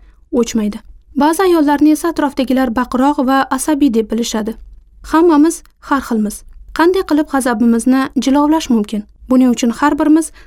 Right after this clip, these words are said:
sabrli bo'lishni o'rganishimiz, holatga o'z nuqtai nazarimiz bilan emas, boshqalar nuqtai nazar bilan qarashga odatlanishimiz lozim.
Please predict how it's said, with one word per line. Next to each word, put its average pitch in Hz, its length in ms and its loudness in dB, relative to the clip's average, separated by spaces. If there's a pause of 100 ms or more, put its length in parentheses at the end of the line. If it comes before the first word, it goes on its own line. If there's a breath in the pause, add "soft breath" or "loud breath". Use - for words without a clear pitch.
(160)
sabrli 262 420 0
bo'lishni 262 360 0
o'rganishimiz, 226 680 -2 (320)
holatga 262 480 0 (440 loud breath)
o'z 294 220 4
nuqtai 285 300 0
nazarimiz 262 480 0
bilan 254 180 2
emas, 277 280 2 (440)
boshqalar 262 480 0
nuqtai 311 320 0
nazar 262 320 0
bilan 254 220 -2
qarashga 233 380 -2 (420 soft breath)
odatlanishimiz 233 840 0
lozim. 214 300 -4